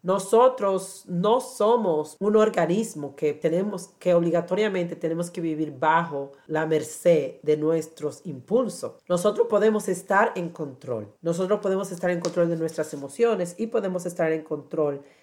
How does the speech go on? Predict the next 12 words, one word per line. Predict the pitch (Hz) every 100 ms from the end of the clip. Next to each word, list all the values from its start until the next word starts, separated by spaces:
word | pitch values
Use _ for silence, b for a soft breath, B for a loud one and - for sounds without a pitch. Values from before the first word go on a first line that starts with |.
| b
de | -
nuestros | 165 165 - 156
impulsos, | 147 226 254 226 185
porque | 175 165
nosotros | 180 180 214 240 226
somos, | 214 190 190
como | - 180
dije | 175 175 190
antes, | 160 160 170 170 B _
autosuficientes | - 180 214 214 185 190 - 147 139 160 151 B - -
e | 165 170
independientes. | 190 175 156 156 135 135 123 - -